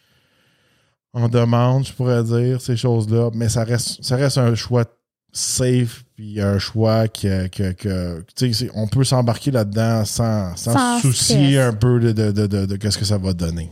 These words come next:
Speaker 2: C'est ça. Tu sais, faut garder en tête, c'est vraiment un véhicule, euh, qui fait la job, un véhicule qui est fonctionnel, euh, tu sais, surtout le modèle Touring, tu sais, c'est, c'est un véhicule, euh,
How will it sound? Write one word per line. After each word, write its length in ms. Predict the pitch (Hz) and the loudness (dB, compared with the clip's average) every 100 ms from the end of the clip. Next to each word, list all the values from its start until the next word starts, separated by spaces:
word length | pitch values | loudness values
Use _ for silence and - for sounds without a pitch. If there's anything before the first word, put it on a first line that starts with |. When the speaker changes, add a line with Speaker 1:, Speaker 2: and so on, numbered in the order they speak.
| - | -8
Speaker 2:
C'est 200 | - 277 | -4 -2
ça. 280 | - 208 - | -2 -4 -4
Tu 60 | - | -4
sais, 80 | 269 | -2
faut 160 | 262 | 0
garder 260 | 247 240 240 | 0 2 2
en 160 | 240 | 0
tête, 300 | 233 240 240 240 | 0 0 0 0
c'est 100 | 233 | -2
vraiment 280 | 226 226 | 0 0
un 180 | 226 226 | 0 0
véhicule, 600 | 226 226 - 226 220 220 220 - - _ _ 208 | 0 -2 0 0 0 0 -4 -14 -20 _ _ -8
euh, 380 | 202 190 185 98 - _ | -6 -6 -6 -8 -14 _
qui 120 | - | -12
fait 180 | - 269 | -2 2
la 180 | 226 214 | 2 0
job, 540 | 220 240 233 233 226 - | 0 2 2 0 -2 -4
un 120 | 220 | -4
véhicule 460 | 214 214 240 226 | -4 -2 0 0
qui 240 | 220 214 196 | -2 -4 -4
est 20 | |
fonctionnel, 1200 | - - 262 247 - 247 214 214 220 214 214 220 - 202 | -6 -2 0 0 -2 -2 0 0 0 0 -2 -6 -8 -6
euh, 460 | 196 196 190 196 202 - | -4 -4 -6 -8 -10 -14
tu 60 | - | -14
sais, 200 | - - | -16 -14
surtout 380 | - 254 - 285 | -4 -4 0 0
le 100 | 269 | 2
modèle 380 | 226 214 233 233 | 0 0 0 0
Touring, 540 | 233 226 208 202 233 220 | 0 0 0 -2 -4 -4
tu 120 | 220 | -4
sais, 60 | |
c'est, 200 | 214 196 | -4 -6
c'est 160 | 196 214 | -8 -8
un 100 | 208 | -6
véhicule, 460 | 202 - 220 208 | -6 -4 -4 -4
euh, 140 | 185 | -6